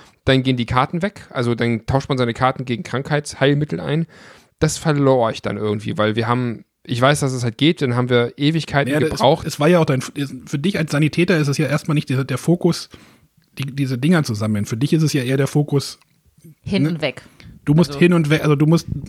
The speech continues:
Speaker 2: durch die Städte und musst die Krankheiten, also für dich ist das Sammeln der Karten nicht ganz so
Speaker 1: Ja.
Speaker 2: wichtig wie zum Beispiel für die Wissenschaftlerin.
Speaker 1: Genau. Anf-, anfangs sagte ich nur so, äh, ich hatte noch die Wahl zwischen dem Sanitäter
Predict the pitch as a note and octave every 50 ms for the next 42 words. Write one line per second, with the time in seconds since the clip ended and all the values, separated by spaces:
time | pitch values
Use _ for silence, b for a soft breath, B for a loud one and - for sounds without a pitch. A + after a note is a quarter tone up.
0 | - _ - D3 - - D3+ - - - D3+ F3 - E3 D3+ C#3+ C#3+ C#3+ - -
1 | - B2+ - C3+ C3 - - B2+ A2 G#2 A#2 G#2+ A2+ B2+ A#2+ - - C3 C#3+ -
2 | D#3+ D3+ - C#3 - - C#3+ D#3 D#3+ D#3 C#3 B2+ - - D3 C#3 - B2 B2+ -
3 | - B2+ D3+ - D3+ B2+ C#3+ - - - B2+ - C#3+ C3+ - - C3 C3 C3 -
4 | - B2+ A#2+ - C3 A#2+ B2+ A#2+ A#2+ B B B B B B _ C#3+ C#3+ - B2
5 | - - - - - - - - - - B2+ A#2 A2+ G#2+ G#2+ A2+ A2 - - -
6 | B2 C3 - - - - - - - C3 B2+ D#3+ D3 C3+ C3+ C#3 C3 - C#3+ B2
7 | C#3 C3+ C3+ B2 C3+ C3 C3 B2 - C3+ B2 A#2+ A#2+ A#2+ A#2+ A#2+ A#2+ A#2 B2+ B2
8 | A#2+ C3 A#2+ A#2+ A#2 - - A2+ G#2+ A2+ A#2 B2+ - - C3 A#2+ B2 B2 A#2 A2
9 | A2 A2+ G#2+ G2+ G#2 - - A#2+ C3+ C#3 F3 F3 F#3 F#3+